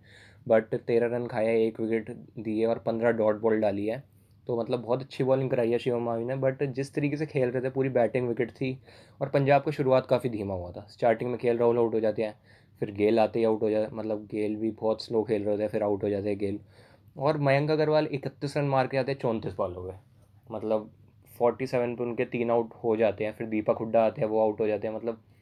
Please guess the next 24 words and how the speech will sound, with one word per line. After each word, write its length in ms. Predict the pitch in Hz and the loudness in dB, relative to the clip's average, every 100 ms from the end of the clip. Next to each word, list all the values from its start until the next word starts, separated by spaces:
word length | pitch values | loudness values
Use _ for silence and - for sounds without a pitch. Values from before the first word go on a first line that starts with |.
| _ _ | _ _
Nicholas 460 | 123 120 127 127 131 | -6 -2 2 2 0
Puran 480 | - 123 120 117 113 | 0 -2 -2 -6 -8
का, 300 | - - 107 | -12 -6 -4
मतलब, 380 | 104 107 98 98 _ | -4 -4 -6 -8 _
चार 260 | - 104 104 | -2 2 2
मैचों 300 | 107 98 101 | 0 -2 -4
से 100 | 104 | -6
हमें 260 | 101 104 101 | -6 -4 -2
दिखा 240 | 95 104 | -4 -4
नहीं 180 | 104 104 | -4 -6
कि 460 | 110 107 107 107 - | -4 -2 -2 -4 -4
क्या 140 | 110 101 | -4 -2
perform 420 | 110 107 101 101 | -2 -4 -6 -4
करते 280 | 101 98 110 | -6 -4 -4
हैं, 180 | 123 - - - - - | -4 -12 -20 -20 -18 -4
क्योंकि 220 | 117 113 | -2 2
पहले 240 | 120 120 | 4 4
match 220 | 131 127 | 4 0
में 80 | 131 | 0
ज़ीरो, 240 | 120 123 123 | 0 0 0
दूसरे 300 | 117 113 127 | -2 -4 -4
match 160 | 120 | -2
में 80 | 120 | -4
ज़ीरो, 300 | 113 123 117 | -4 -2 -2